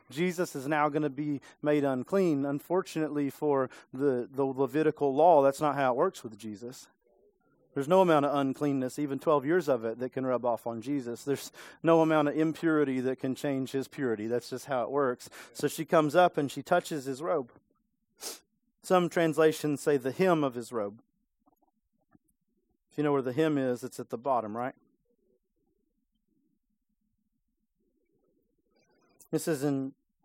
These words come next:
twenty-eight, she said, "For," she said, "If I can just touch his robes or the hem of his robe, I will be made well." Can you imagine this coming out of a lady's mouth that for twelve years has been suffering with this?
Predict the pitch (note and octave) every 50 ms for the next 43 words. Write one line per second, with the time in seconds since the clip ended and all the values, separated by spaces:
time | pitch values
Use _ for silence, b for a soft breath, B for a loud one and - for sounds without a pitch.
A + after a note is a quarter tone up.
0 | _ _ - - - F#3 F3+ F3 D#3+ D#3 D#3+ E3+ E3+ D#3+ C#3+ C3+ C#3+ C#3+ - -
1 | - - D3 - - D#3+ D3 C#3 B2+ - - - - C#3+ C#3+ D3 C#3 - _ _
2 | _ _ _ _ - - - - F#3 F3 - - F#3 F3 D#3+ D3 D#3 D#3 - E3+
3 | F3 E3+ - F3+ E3 D3 D#3+ D#3 - - - - F3 E3 - - E3+ D#3 C3 -
4 | C3 D3+ D#3+ D#3 D#3 D3+ D3+ C3+ B2 C3 C3 A#2 C3 C#3 D#3+ F3 F3+ F3 F3 D3+
5 | C3+ C#3 B2+ B2+ C3+ C#3 C#3 C#3 C#3 C3+ C#3 C3+ C#3+ C#3+ C3+ C3 C#3+ C#3 C3+ C3
6 | C3+ C3+ C3+ C3+ B2+ B2+ B2+ C#3 B2+ A#2 A2+ A#2+ _ _ _ _ _ _ _ _
7 | _ _ _ _ _ _ _ _ _ _ _ _ _ _ _ _ _ _ _ _
8 | _ _ _ _ _ _ - - E3+ F#3+ G#3 G#3 E3+ D#3+ D#3 D#3+ D#3+ C#3+ D#3 E3
9 | D#3+ D#3 D3+ - - - E3 D3+ D3 C#3+ C#3+ C#3+ C#3+ C#3 B2+ C3+ C3+ C3+ C3+ C3+
10 | C3 C3 A#2+ - - C3 B2+ B2+ B2 - - A#2 - - A#2+ - - C#3 C3 B2+
11 | A2+ A2+ B2+ C3 B2+ C3 B2 - - G#2+ F#2+ B2 B2+ A#2+ A2 - B2+ A#2+ A#2 -
12 | - B2+ A#2+ A#2+ A#2 A#2 A2+ G#2+ - - B2 A#2+ - - -